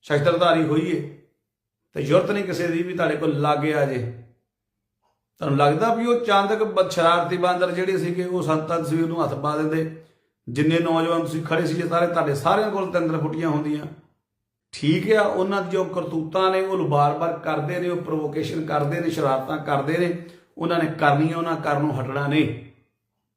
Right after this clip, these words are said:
ਪਰ ਅਸੀਂ ਆਪਣੇ ਆਪ ਨੂੰ ਕਾਇਮ ਕਰੀਏ, ਪਹਿਲਾਂ, ਸਭ ਤੋਂ ਪਹਿਲਾਂ ਗੁਰੂ ਦੇ ਹੁਕਮ ਦੇ ਉੱਤੇ ਆਈਏ। ਅਸੀਂ ਖੁਦ ਗੁਰੂ ਦੇ ਹੁਕਮ ਤੋਂ ਬਾਹਰ ਹਾਂ ਤੇ ਸਾਨੂੰ ਕੁੱਟ ਪੈ ਰਹੀ ਆ।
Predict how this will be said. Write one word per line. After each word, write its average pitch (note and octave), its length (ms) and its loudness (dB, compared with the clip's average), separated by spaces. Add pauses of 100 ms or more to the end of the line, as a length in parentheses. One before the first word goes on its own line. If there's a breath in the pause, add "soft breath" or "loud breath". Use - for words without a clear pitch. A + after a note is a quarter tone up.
(460)
ਪਰ E3 120 2
ਅਸੀਂ E3 160 2
ਆਪਣੇ E3 360 2
ਆਪ D#3 200 4
ਨੂੰ D#3 180 0
ਕਾਇਮ C#3+ 280 -2
ਕਰੀਏ, D3 260 0
ਪਹਿਲਾਂ, C#3 320 -4
ਸਭ C3 160 -4
ਤੋਂ C#3+ 220 -8
ਪਹਿਲਾਂ C3+ 220 -6
ਗੁਰੂ C#3 260 0
ਦੇ C#3 100 2
ਹੁਕਮ A#2+ 320 -2
ਦੇ - 80 -4
ਉੱਤੇ C3 260 -6
ਆਈਏ। B2+ 460 -4 (1700)
ਅਸੀਂ D#3 220 2
ਖੁਦ G#3+ 220 2
ਗੁਰੂ E3+ 260 0
ਦੇ F3 80 0
ਹੁਕਮ C#3+ 240 -2
ਤੋਂ D3 180 -2
ਬਾਹਰ E3+ 260 2
ਹਾਂ E3+ 80 -2
ਤੇ E3 60 -6
ਸਾਨੂੰ D3 300 -2
ਕੁੱਟ C#3+ 200 -4
ਪੈ C3 200 -4
ਰਹੀ A#2 240 0
ਆ। A2+ 80 -4